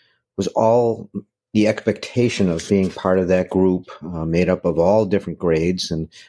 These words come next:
I was in seventh grade, and so all the way up to seniors in high school, um, different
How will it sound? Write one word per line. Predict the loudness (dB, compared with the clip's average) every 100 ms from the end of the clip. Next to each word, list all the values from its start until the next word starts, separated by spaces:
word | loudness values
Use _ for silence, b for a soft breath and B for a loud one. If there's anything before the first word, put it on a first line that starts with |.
| 0
I | 0
was | 2
in | 0
seventh | 2 0 0
grade, | 0 2 0
and | -2
so | -4 -4 -2
all | 0
the | 2
way | 2
up | 0
to | -4
seniors | -2 2 2 0 -2
in | -4 -2
high | 0
school, | 0 0 -2 -2 -4 b b b b -6
um, | -4 -2 -2
different | -2 0 -2